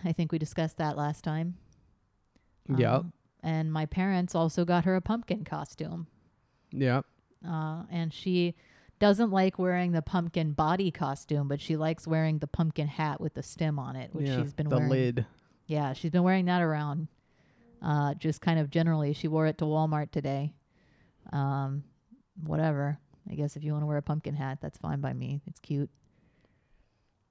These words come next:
Speaker 1: Uh, so that's the personal corner.
Speaker 2: <laughs> All right. That's
Speaker 1: And,
Speaker 2: the personal
Speaker 1: uh,
Speaker 2: section.
Speaker 1: that's the, uh, the bulletin of announcements. You just imagine you're in church, and that's the, uh, that's the
Speaker 2: Mm-hmm.
Speaker 1: announcement section.
Speaker 2: I'll put that in the meeting notes.
Speaker 1: Yeah, Patreon.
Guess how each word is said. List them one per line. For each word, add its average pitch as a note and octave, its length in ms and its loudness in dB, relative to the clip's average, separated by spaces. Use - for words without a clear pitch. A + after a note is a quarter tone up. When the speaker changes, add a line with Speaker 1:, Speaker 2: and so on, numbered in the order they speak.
Speaker 1:
Uh, D3+ 400 -4
so E3+ 160 -6
that's F3+ 220 -2
the F3 80 -8
personal F#3+ 400 -6
corner. D#3 440 -6
Speaker 2:
<laughs> - 140 -8
All C#3 80 4
right. C#3+ 360 4
That's D#3 120 4
Speaker 1:
And, E3+ 220 2
Speaker 2:
the D#3+ 60 10
personal C#3+ 300 6
Speaker 1:
uh, - 20 0
Speaker 2:
section. A2+ 480 2
Speaker 1:
that's F3+ 260 -2
the, F#3+ 220 2
uh, E3+ 160 2
the D#3+ 120 0
bulletin F3+ 480 2
of E3+ 120 2
announcements. E3+ 580 2
You E3+ 60 2
just E3 220 2
imagine E3 440 4
you're D#3+ 140 4
in D#3+ 100 2
church, F3 380 2
and D3+ 120 0
that's D#3 240 0
the, D#3 240 2
uh, D3 220 4
that's D3+ 220 -2
the D3+ 100 -2
Speaker 2:
Mm-hmm. D3+ 120 2
Speaker 1:
announcement C3+ 420 0
section. C#3 340 -2
Speaker 2:
I'll C#3 60 4
put D3 220 2
that C#3 120 4
in A2 60 -2
the B2+ 80 2
meeting B2+ 340 2
notes. - 420 0
Speaker 1:
Yeah, D3+ 260 0
Patreon. F3+ 1080 0